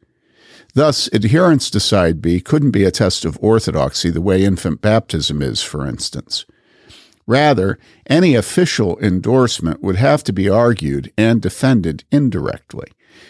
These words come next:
appealing to the Bible and the Westminster Standards in connection with what they say and teach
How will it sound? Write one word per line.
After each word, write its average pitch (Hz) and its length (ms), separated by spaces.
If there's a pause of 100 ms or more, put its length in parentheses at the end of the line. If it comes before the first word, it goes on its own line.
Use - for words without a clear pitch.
(100)
appealing 165 540
to 131 100
the 117 100
Bible 117 460
and 104 80
the 98 60
Westminster 104 600
Standards 95 640
in 127 220
connection 92 640
with 87 200
what 101 240
they 98 200
say 95 420
and 82 200
teach 101 560